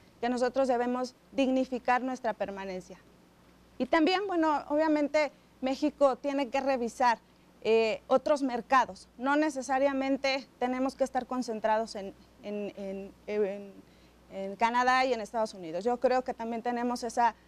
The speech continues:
responsabilidad y, bueno, pues lo más importante es que a México se le dé el lugar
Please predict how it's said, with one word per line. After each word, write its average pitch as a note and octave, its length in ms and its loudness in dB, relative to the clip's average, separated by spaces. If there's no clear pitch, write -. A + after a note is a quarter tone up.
responsabilidad A3+ 1000 2
y, B3 200 2
bueno, C#4+ 260 2
pues A#3+ 220 -2
lo B3 80 -4
más B3+ 220 -2
importante C4 760 0
es B3+ 260 0
que B3+ 420 4
a B3 120 -4
México B3+ 420 0
se B3 140 -2
le A#3 140 2
dé A#3 260 2
el A#3+ 80 2
lugar A3+ 340 2